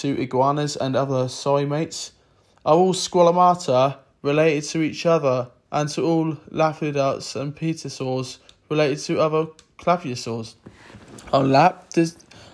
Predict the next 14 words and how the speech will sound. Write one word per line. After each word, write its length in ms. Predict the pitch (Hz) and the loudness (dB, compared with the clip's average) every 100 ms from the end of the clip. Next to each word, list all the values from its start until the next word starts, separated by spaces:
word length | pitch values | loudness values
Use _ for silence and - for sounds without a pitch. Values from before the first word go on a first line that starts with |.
| - | 2
are 140 | 143 | 4
Lapidas 680 | 151 160 - 165 180 175 - - _ | 4 2 2 4 4 2 -6 -14 _
or 480 | - 165 170 170 160 | 2 4 4 2 -2
Morphis, 920 | - 151 170 180 - 170 180 - - - _ _ _ _ _ _ - | -4 2 2 2 -2 -6 -6 -10 -14 -18 _ _ _ _ _ _ 0
are 100 | 135 | 4
Lapidus 560 | 160 165 165 170 165 - | 4 4 2 4 2 0
or 180 | 139 131 | 0 2
Morphis 640 | 139 160 - 117 127 - | 0 0 -2 -4 -4 -6
related 360 | 131 151 117 - | 0 0 0 -4
to 340 | - 147 147 - _ _ | -4 -4 -4 -12 _ _
Archosaurs 800 | - 165 170 135 - 123 120 123 | 2 4 2 -6 -6 -4 -4 -6
and 100 | 143 | -6
other 280 | 139 139 139 | -4 -2 -4
Dianopsids? 1300 | 135 139 151 147 127 120 - 165 - - 110 - - | 0 2 2 0 -4 -4 -4 -4 -6 -8 -8 -8 -14